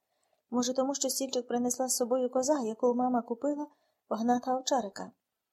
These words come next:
Такий принесла сама коза, бо стільчик для її доїння, як казав Гнат, іде в комплекті з рогатою бородатою. І коли чоловік збувся худобини, котра підривала його хазяйський авторитет, то вивіз її за ворота із прив'язаним до спини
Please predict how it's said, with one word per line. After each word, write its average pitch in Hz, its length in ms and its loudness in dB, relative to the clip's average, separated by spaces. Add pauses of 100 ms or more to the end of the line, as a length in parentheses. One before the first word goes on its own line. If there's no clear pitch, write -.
(340)
Такий 370 280 2
принесла 349 520 4
сама 254 320 2
коза, 240 340 2
бо 226 180 2
стільчик 254 420 -4
для 233 140 2
її 233 260 2
доїння, 233 520 0 (380)
як 226 180 -2
казав 233 320 6
Гнат, 277 320 -2
іде 247 240 4
в 262 60 -2
комплекті 269 560 2
з 247 60 -2
рогатою 254 560 2
бородатою. 240 720 2 (640)
І 240 120 0
коли 262 280 2
чоловік 262 520 2
збувся 233 380 0
худобини, 240 540 2
котра 240 440 0
підривала 247 560 0
його 240 220 4
хазяйський 254 540 2
авторитет, 214 480 -4 (720)
то 269 60 8
вивіз 320 300 4
її 285 120 0
за 247 140 6
ворота 254 460 4
із - 220 -2
прив'язаним 320 640 0
до 262 100 -2
спини 262 480 0